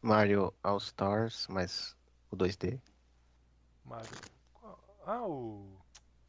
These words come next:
Speaker 2: De Super?
Speaker 1: Uhum.
Speaker 2: Ah, e qual que é o Zelda que você tá jogando?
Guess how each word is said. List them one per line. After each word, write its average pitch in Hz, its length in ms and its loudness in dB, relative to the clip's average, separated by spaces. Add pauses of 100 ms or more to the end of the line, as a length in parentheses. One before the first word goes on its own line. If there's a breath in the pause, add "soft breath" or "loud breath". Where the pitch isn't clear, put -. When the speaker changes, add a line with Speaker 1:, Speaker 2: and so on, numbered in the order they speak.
(760)
Speaker 2:
De 113 160 -16
Super? 180 580 -8 (800)
Speaker 1:
Uhum. 123 300 -2 (340)
Speaker 2:
Ah, 120 300 -12 (120)
e 135 140 -10
qual 190 200 2
que - 80 -6
é 165 40 2
o - 40 -4
Zelda 131 220 -4
que - 60 -20
você - 40 -12
tá 123 100 -2
jogando? 107 400 -12